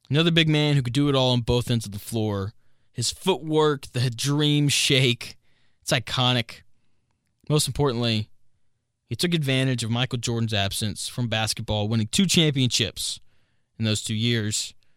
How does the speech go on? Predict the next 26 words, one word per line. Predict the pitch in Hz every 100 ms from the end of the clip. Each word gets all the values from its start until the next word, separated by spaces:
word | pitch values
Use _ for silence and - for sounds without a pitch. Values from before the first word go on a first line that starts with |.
| _ _ _ _ _ _
He's | 127
a | 131
large | 131 131 113
part | 131 123
of | 113
why | 110
that | 113 95
nineteen | 101 117 113 117
eighty-three | 113 107 107 110
to |
eighty-four | 85 110 104 110
draft | 104 101 101
class | - 104 101
is | -
one | 107 107
of |
the | 101
best | 95 -
classes | - 104 104 95
we've | 113 113
ever | 92
seen. | - 156 151 143 127 - - _ _ _ _ _ _ -
There | 135 139
is | 131
no | 143 156 180
forgetting | - 170 147 113